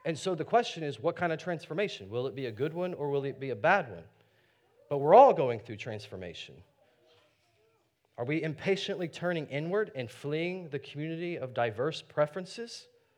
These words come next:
Are, are, are we impatiently turning to judgmentalism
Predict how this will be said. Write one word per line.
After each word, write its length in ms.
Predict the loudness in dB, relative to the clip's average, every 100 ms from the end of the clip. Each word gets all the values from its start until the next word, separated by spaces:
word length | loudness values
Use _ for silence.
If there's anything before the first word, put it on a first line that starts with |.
| _ _ _ _ _ _
Are, 220 | -2 -2 0
are, 200 | 0 2
are 160 | 2
we 300 | 2 -2 -4 -10 -20 -8
impatiently 960 | -8 -6 -2 -2 -2 -6 -4 -2 -2 -6 -20 -18
turning 400 | -4 0 0 -2
to 140 | -4
judgmentalism 880 | -2 -2 -2 -4 -2 0 -2 -4